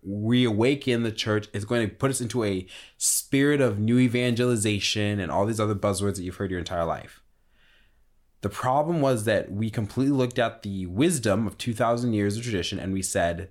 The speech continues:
"It doesn't matter." And so you'll notice that in this talk, even about architecture and with a lot of our other podcasts, it's all come around to the same thing.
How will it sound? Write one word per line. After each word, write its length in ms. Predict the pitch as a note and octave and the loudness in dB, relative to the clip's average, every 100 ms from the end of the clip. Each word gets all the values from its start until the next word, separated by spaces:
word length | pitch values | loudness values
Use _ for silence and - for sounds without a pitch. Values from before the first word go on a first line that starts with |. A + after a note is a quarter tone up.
| _ | _
"It 160 | G#2+ G#2+ | -6 -4
doesn't 320 | G#2 F2+ D2 | -2 -2 -4
matter." 400 | D#2 D2 C#2+ - _ _ _ _ _ _ _ - | -6 -6 -6 -12 _ _ _ _ _ _ _ -6
And 280 | B2 A#2+ G#2+ - | -2 -2 -4 -4
so 360 | - C#3+ C3 - | 0 2 0 2
you'll 180 | C#3+ C3 | 2 4
notice 360 | D3 F#3 E3+ | 4 4 2
that 180 | C#3 A2+ | 2 2
in 180 | B2 B2 | 2 2
this 140 | A#2+ | 2
talk, 320 | - C3+ C#3+ C3 | 0 0 0 0
even 160 | B2+ | 2
about 160 | A#2+ A2+ | 2 2
architecture 580 | A2+ - C3 G2+ - F#2 | 0 -2 -4 -4 -2 -2
and 160 | G2 | -2
with 160 | F#2+ - _ _ | -4 -8 _ _
a 100 | G#2+ | 0
lot 280 | B2+ B2 D3 | 2 4 2
of 60 | C#3 | 2
our 60 | |
other 140 | A#2 A#2 | 2 0
podcasts, 520 | B2 B2 A2 F#2+ - | -2 -2 0 -2 -2
it's 140 | G#2 | -6
all 160 | G#2 B2 | 0 0
come 200 | - B2+ | 0 0
around 200 | A2 G#2 | 0 -2
to 40 | |
the 80 | - | -4
same 240 | F#2+ G2 E2+ | -4 -4 -4
thing. 240 | E2 - | -8 -12